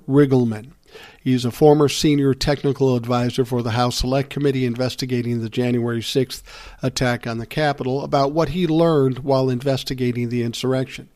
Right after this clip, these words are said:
A lot of people are asking, "Why is he talking?" And that's a good question. I don't know that he's supposed to be talking. I've heard little bits and pieces about him. Apparently he's done this before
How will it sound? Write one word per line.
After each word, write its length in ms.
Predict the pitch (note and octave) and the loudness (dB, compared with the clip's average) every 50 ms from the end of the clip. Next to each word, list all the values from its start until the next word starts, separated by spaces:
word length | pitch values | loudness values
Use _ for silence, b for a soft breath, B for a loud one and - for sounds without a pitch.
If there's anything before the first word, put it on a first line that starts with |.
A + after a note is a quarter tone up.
| _ - | _ -20
A 500 | - - - - - - _ _ _ - | -20 -20 -20 -20 -20 -20 _ _ _ -4
lot 200 | D3 E3+ G#3 A#3+ | 0 0 0 0
of 40 | A#3+ | -2
people 300 | - A3+ A3+ G#3+ - F#3 | -4 -4 -4 -2 -2 0
are 160 | F3+ E3+ D#3+ | 0 2 2
asking, 460 | D#3 D#3+ D#3+ D3+ - - D3 C3+ B2 A#2+ | 0 0 -2 -2 -4 -4 -4 -4 -2 -2
"Why 300 | B2+ C#3 D3+ E3 F3+ F3 | 0 0 2 2 0 0
is 180 | E3 D3+ - | -2 -4 -6
he 140 | - E3 D3 | -6 -8 -8
talking?" 680 | C#3 - - C#3 C#3 C#3+ C#3+ - - - C3+ F3 - F#3+ D#3+ | -6 -4 -2 -2 -2 -2 -6 -8 -14 -14 -14 -16 -14 -10 -6
And 100 | B2+ B2+ | -4 -4
that's 220 | C#3 C#3+ C#3 - | -4 -4 -4 -4
a 60 | D3 | -2
good 200 | C3+ C3+ D3 C3 | 2 2 2 2
question. 500 | - - D#3 D3+ D3 C3 - - C3 A#2+ | 2 0 0 0 0 -2 -6 -10 -12 -10
I 140 | A2+ B2 C3+ | -6 -4 -2
don't 220 | C#3 D3+ D3 C#3+ C#3 | 0 0 2 2 4
know 160 | D3 D3 C#3+ | 4 2 4
that 160 | C3+ C3+ B2 | 2 0 -2
he's 140 | B2+ A#2+ - | -2 -4 -4
supposed 340 | - - D#3 D#3 C#3 - - | -2 -2 -2 -2 -2 -4 -8
to 40 | |
be 140 | C3 B2+ A#2+ | -8 -8 -8
talking. 540 | - - B2 A#2 A2 A2 - G#2+ A#2+ D3+ - _ B B B B B B B B B B - | -8 -8 -8 -8 -8 -10 -12 -18 -18 -18 -20 _ B B B B B B B B B B -6
I've 140 | B2 A#2 | -4 0
heard 180 | C3+ C#3 C3+ B2+ | 4 4 4 4
little 240 | C3 D3 D3+ D3 C3+ | 4 4 4 4 4
bits 300 | C3 D3 C#3+ C3+ - B2+ | 4 4 2 2 2 0
and 100 | A#2+ A2+ | -2 -2
pieces 400 | - D#3+ D#3 C3+ - D3 C3+ C3+ | -2 -4 -4 -2 -4 -4 -4 -2
about 240 | C3+ C#3+ C#3+ C#3 C3 | -2 0 0 0 0
him. 220 | C3+ C#3+ C#3+ C#3 | 0 0 0 -2
Apparently 480 | B2 - - C#3+ C#3+ C#3+ C#3+ C#3+ C#3 B2+ | -2 -2 0 0 2 2 0 0 -2 -2
he's 200 | A#2+ C3 B2 B2 | -2 -2 -4 -2
done 220 | - C3 B2+ B2 | -2 -2 0 0
this 200 | B2 A#2 G#2+ - | 0 -2 -2 -4
before 560 | - A#2+ A2 - - C#3+ C#3 C3+ C#3 C3+ C3+ | -6 -8 -6 0 2 2 4 4 2 0 -2